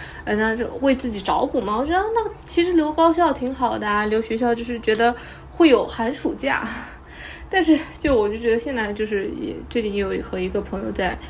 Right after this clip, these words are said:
聊，他有点想回，想去高校找教职。他说像因为有寒暑假，我就说，我说为什么会有寒暑假呢？说实话，我觉得寒暑假现在想起来非常幼稚，因为那个时候我也，那个时候我都觉得幼稚了。因为寒暑假的话，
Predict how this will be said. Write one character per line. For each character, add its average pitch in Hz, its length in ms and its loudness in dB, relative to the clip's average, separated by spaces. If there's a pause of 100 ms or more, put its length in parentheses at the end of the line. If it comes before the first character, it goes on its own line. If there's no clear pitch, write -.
聊， - 180 -8
他 202 200 2
有 190 100 8
点 202 160 0
想 202 240 -2 (180)
回， 139 300 -2 (320)
想 196 180 0
去 202 140 2
高 220 180 6
校 214 140 4
找 208 160 -6
教 196 280 -4
职。 - 220 -16
他 214 140 -12
说 202 240 -4
像 208 260 -8
因 240 120 4
为 240 80 10
有 220 80 6
寒 208 260 -4
暑 240 140 -4
假， 226 240 -2 (420)
我 480 80 4
就 494 160 6
说， 494 260 6
我 294 60 6
说 359 160 2
为 392 140 4
什 277 80 -2
么 247 100 4
会 311 140 2
有 226 100 2
寒 220 260 -8
暑 233 160 -6
假 233 220 -2
呢？ 214 140 -4
说 320 180 -2
实 320 100 -4
话， 302 140 2
我 226 80 2
觉 214 80 -4
得 247 80 -2
寒 240 220 -4
暑 - 120 -6
假 220 160 2
现 247 160 -2
在 226 80 -2
想 214 160 -4
起 196 60 -4
来 196 60 -6
非 214 120 -4
常 220 160 -4
幼 226 240 4
稚， 190 140 -8
因 226 180 -2
为 226 120 -6
那 285 80 0
个 269 100 4
时 254 60 4
候 233 60 10
我 240 120 10
也， 220 160 6 (140)
那 320 100 2
个 277 100 4
时 226 120 -4
候 220 100 6
我 202 100 4
都 208 120 2
觉 202 120 -2
得 196 80 0
幼 196 240 2
稚 196 120 -4
了。 190 100 -2 (460)
因 320 100 6
为 285 80 10
寒 240 220 2
暑 247 120 0
假 247 220 6
的 208 140 2
话， 208 260 4